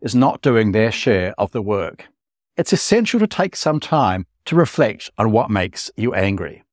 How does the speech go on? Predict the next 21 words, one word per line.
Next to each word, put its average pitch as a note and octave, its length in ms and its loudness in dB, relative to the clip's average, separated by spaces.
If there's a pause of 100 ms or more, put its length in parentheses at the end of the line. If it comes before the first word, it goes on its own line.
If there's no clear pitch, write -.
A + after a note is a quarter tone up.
(640)
Once G#3+ 240 2
you B3+ 120 4
understand G3+ 600 2
your F#3+ 140 4
anger C#3 260 0
triggers, G2 500 -2 (220)
you F3+ 100 0
can G#3+ 140 2
start F#3 260 0
to D3 60 -6
take - 280 -2
steps - 420 -2
to - 120 0
avoid A#2 380 2
them F2 240 -6 (200)
or C3+ 120 2
deal D#3+ 280 4
with G3+ 160 0
them F2 360 -2
more A#2 200 0
constructively. - 840 -6